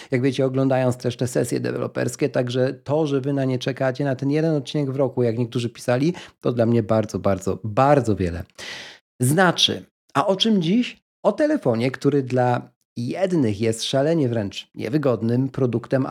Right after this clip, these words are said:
Apple, podczas gdy dla innych stanowi spełnienie marzeń. Chyba to nie jest zbyt wiele, mm, powie-, powiedzieć, bo takie osoby znam. Jedną z nich będę dzisiaj gościł. O iPhone'ie R po dziesięciu miesiącach, em,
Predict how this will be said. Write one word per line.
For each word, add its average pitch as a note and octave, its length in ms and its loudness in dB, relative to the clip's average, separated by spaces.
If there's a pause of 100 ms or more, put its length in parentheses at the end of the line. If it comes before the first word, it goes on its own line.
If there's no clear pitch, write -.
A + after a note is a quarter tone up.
Apple, F3+ 260 0 (200)
podczas E3+ 320 0
gdy F#3 260 0
dla F#3 380 0
innych B3 500 2 (480)
stanowi D3 440 2
spełnienie A2+ 540 0
marzeń. C#3 480 2 (220)
Chyba A3 300 0
to G3 160 0
nie G3+ 220 2
jest A#2 360 -2
zbyt A#2 280 -2
wiele, A#2+ 340 2
mm, B2 380 -4
powie-, B2+ 420 -2
powiedzieć, C3 560 -2
bo C3+ 340 0
takie C3 300 -4
osoby C3+ 260 0
znam. B2 340 0 (240)
Jedną C3 320 0
z A#2+ 60 -2
nich B2 140 -2
będę A#2 260 0
dzisiaj F3 300 -2
gościł. C3+ 560 0 (500)
O - 140 0
iPhone'ie G#3 440 0
R A2 280 -2
po D#3 160 0
dziesięciu G#3+ 520 0
miesiącach, C3 840 0
em, A#2+ 400 -4